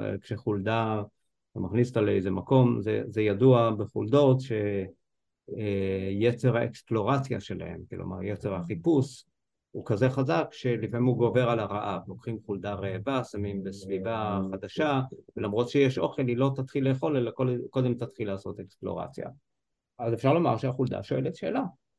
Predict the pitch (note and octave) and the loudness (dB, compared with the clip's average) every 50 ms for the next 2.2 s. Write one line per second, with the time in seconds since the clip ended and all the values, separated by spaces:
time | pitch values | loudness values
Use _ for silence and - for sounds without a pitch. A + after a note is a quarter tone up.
0 | _ - - B2 C3 D#3+ F3+ F3+ - - - A#2 G#2 G2 A2 A#2+ B2 C3 C3 C3+ | _ -8 -2 0 2 4 4 2 0 -2 -4 -4 -2 -2 0 4 6 8 8 8
1 | C#3 C#3+ D3+ D#3 D#3+ F3 G3 G3+ D#3+ A2+ G2 F#2 - - A2 G2 G2 F#2+ - - | 6 6 4 2 2 2 2 2 2 2 0 -2 -4 -6 -6 -6 -6 -6 -6 -6
2 | G2+ G2 F#2 F2+ | -6 -4 -4 -4